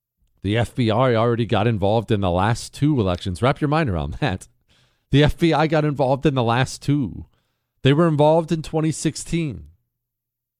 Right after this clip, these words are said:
They practically worked for the Hillary Clinton campaign. In twenty sixteen, they lied to the fisa court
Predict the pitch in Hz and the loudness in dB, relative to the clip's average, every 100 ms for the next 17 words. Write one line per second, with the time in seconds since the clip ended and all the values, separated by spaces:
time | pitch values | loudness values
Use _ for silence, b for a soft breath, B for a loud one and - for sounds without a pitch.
0 | _ - 139 - - - 147 - 143 160 | _ 0 0 -2 -10 -2 -2 -2 0 0
1 | 139 170 - 151 135 156 160 165 - 170 | 2 -2 -4 -4 -2 0 -2 -4 -4 -6
2 | 120 113 98 110 98 B B 139 139 147 | -6 -4 -2 -2 -4 B B -4 -4 -4
3 | 175 196 - 185 - - 180 151 113 120 | -4 -4 -6 -8 -8 -8 -4 -2 -2 -4
4 | b b b b 143 143 113 139 143 180 | b b b b 0 2 0 0 0 0
5 | 202 180 160 165 165 - 147 180 180 131 | 0 -2 -2 0 -2 -4 -4 -4 -4 -6
6 | - 82 78 - | -6 -10 -10 -12